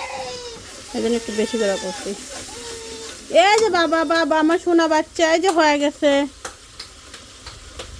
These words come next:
আমার বাবাটা রে কান্না করতেছে। আমার মান্নাত কি কান্না করে? এটা হলো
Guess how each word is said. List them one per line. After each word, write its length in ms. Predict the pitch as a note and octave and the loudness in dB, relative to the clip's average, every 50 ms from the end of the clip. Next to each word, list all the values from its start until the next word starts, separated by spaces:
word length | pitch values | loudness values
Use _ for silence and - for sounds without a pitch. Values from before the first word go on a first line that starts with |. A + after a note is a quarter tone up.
| - - - - - - - - - - - - - - - - - | -18 -18 -18 -18 -18 -18 -20 -20 -16 -16 -16 -16 -16 -20 -16 -10 -6
আমার 160 | C4 B3 A#3+ | -2 -2 0
বাবাটা 420 | A3+ A#3+ A#3 A3+ A3 A#3+ A3+ A#3+ A#3 | 2 2 2 2 2 2 2 2 2
রে 300 | A#3 A#3+ B3 C4 C4+ C4 - | 4 4 4 4 4 4 2
কান্না 220 | C4 C4 C#4 C4+ | 2 4 4 2
করতেছে। 800 | - C#4 B3+ - C4 B3+ - - D4 D4+ D#4+ E4 E4 D4+ A#3+ F#3+ G3 - - - - - - - - - - - - - - - - - - - - - - | 2 0 -2 0 -2 -2 2 4 4 4 6 4 4 4 2 0 -2 -6 -12 -14 -14 -14 -14 -14 -14 -14 -10 -10 -10 -10 -10 -16 -16 -16 -16 -14 -12 -10 -6
আমার 140 | - B3 B3+ | -2 2 2
মান্নাত 300 | C4+ C#4 C#4 D4+ D4+ D4+ | 4 4 4 4 4 4
কি 120 | - E4+ E4+ | 2 0 2
কান্না 260 | E4 D#4 D#4+ E4 E4+ | 4 4 4 4 2
করে? 540 | E4+ F4 E4+ F4 F4 E4+ D#4 B3+ G#3+ G3 F#3+ - - - - - - - - - - - - - - - - - - - - - - - - - - - - - - - - - - - | 4 4 4 6 6 6 4 4 2 2 0 -4 -6 -6 -8 -16 -18 -18 -18 -18 -18 -20 -20 -20 -20 -20 -20 -20 -20 -20 -20 -20 -20 -20 -20 -20 -20 -18 -18 -18 -18 -18 -18 -12 -6 -4
এটা 200 | B3 C4+ C#4+ D#4+ | 2 4 4 4
হলো 140 | D#4+ E4 | 4 4